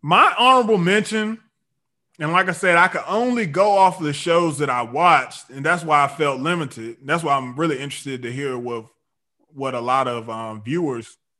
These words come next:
are gonna be talking about. But my honorable mention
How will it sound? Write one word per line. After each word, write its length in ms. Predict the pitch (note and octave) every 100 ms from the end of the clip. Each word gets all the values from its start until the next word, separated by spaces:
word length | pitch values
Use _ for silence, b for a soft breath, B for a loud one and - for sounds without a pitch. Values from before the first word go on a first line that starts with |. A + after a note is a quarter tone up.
| _ _ _ _ _ _ _ _ _ _ _
are 140 | A#2 A#2+
gonna 260 | A#2+ A#2+ A2+
be 520 | A#2+ A#2 A2+ G#2+ G#2+ _
talking 320 | C#3 B2 A#2
about. 440 | G#2 A2 G#2 G2+ _ _ _ _ _
But 300 | A#2+ B2 A#2 - _
my 560 | C3 C#3 C#3+ C#3 C3 A#2+ D#3+
honorable 400 | F3 G3 D#3 C#3
mention 640 | C#3 C#3+ B2+ A2+ A2